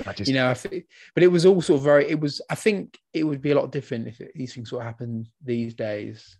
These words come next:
Speaker 2: with social
Speaker 1: Mm.
Speaker 2: media like it is and pl-,
Speaker 1: Oh,
Speaker 2: a lot more
Speaker 1: yeah, and
Speaker 2: players
Speaker 1: he
Speaker 2: having access to sort of kind of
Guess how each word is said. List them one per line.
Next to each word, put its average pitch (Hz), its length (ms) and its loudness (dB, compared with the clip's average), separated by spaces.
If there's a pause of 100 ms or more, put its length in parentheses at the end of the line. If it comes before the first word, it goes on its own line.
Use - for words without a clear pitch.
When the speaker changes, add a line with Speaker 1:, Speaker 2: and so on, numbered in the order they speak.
Speaker 2:
with 120 180 -6
social 92 280 -2
Speaker 1:
Mm. 120 80 -8
Speaker 2:
media 110 280 -6
like 107 240 -6
it 120 220 -10
is 104 260 -10
and 107 160 -14 (800)
pl-, - 160 -4
Speaker 1:
Oh, 107 40 4
Speaker 2:
a 101 80 4
lot 82 60 4
more 80 80 2
Speaker 1:
yeah, 78 100 4
and 147 40 2
Speaker 2:
players 131 360 4
Speaker 1:
he - 40 -10
Speaker 2:
having 127 300 -4 (160)
access - 500 -10
to - 80 -10
sort 117 320 -10
of - 80 -20
kind 110 180 -12
of 113 140 -16